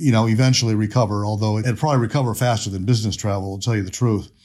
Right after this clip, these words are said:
I think the thing to notice about it, though, is that, that it's a reminder that the deficit really is a function of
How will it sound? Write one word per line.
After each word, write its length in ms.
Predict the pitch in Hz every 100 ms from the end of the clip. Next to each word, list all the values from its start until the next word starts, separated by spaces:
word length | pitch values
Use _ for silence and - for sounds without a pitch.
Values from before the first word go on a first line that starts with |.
| - - - _
I 100 | 143
think 280 | 165 208 139
the 100 | 135
thing 220 | - 165
to 80 | 120
notice 380 | 120 147 127 -
about 260 | 104 110 107
it, 120 | 104
though, 240 | 107 104
is 220 | 107 104
that, 260 | 120 110 123
that 220 | 113 113
it's 220 | 131 -
a 20 | 127
reminder 800 | 123 123 135 151 135 113 104 - _ _ _ _ _ -
that 300 | 120 120 110
the 80 | 110
deficit 480 | 151 165 147 135 113
really 340 | 127 123 117
is 140 | 104
a 60 | 110
function 460 | - 131 117 - 101
of 200 | 101